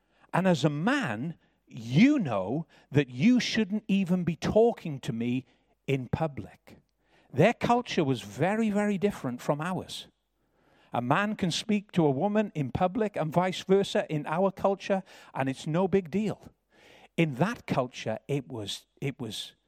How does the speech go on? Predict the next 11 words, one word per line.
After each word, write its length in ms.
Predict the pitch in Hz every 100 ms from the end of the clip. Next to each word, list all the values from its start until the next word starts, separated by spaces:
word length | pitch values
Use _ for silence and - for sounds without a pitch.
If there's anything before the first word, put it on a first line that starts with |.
| _ _ _
a 80 | -
violation. 840 | - 135 220 185 147 208 - - - _ _ _ _ _ _ _ _ -
It 180 | 202
was 280 | 180 160 - - _ _ _ _ _ _ 101
deeply 480 | - 269 - 135 110
disrespectful, 1080 | 98 151 - 147 - - - - - - _ _ _ _ -
and 140 | 156
it 80 | 139
was 180 | 143 135
a 60 |
line 560 | 123 131 175 208 214